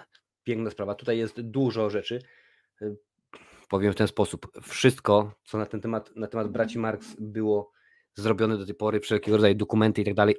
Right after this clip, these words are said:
obejrzałem, przesłuchałem, y, wypadałem i tak dalej, i tak dalej, bo rzeczywiście. Mm, ale kilka słów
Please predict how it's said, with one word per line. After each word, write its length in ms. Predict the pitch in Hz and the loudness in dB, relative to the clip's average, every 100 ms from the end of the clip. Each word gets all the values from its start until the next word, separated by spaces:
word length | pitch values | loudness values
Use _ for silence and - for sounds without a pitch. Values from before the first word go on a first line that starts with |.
| - | 0
obejrzałem, 640 | 101 110 98 101 104 104 _ _ _ _ _ _ _ _ - - - | 2 4 4 4 2 -2 _ _ _ _ _ _ _ _ -12 -12 -4
przesłuchałem, 600 | - - 104 104 98 101 | -2 -2 -2 0 0 0
y, 240 | 104 95 90 | 0 0 -4
wypadałem 720 | 90 104 101 98 95 98 110 | -2 0 4 4 6 4 2
i 200 | - 135 | -4 -6
tak 180 | 95 | -6
dalej, 180 | 98 95 | -2 -4
i 40 | 90 | -4
tak 100 | 92 | -4
dalej, 180 | 101 98 - - - - | -4 -4 -12 -20 -14 -4
bo 80 | |
rzeczywiście. 440 | 95 - 82 - - _ - _ | -4 -4 -8 -10 -16 _ -20 _
Mm, 140 | - 104 | -4 -4
ale 160 | 113 127 | 0 0
kilka 280 | 131 143 123 | 0 0 0
słów 340 | - 117 - | 2 -2 -2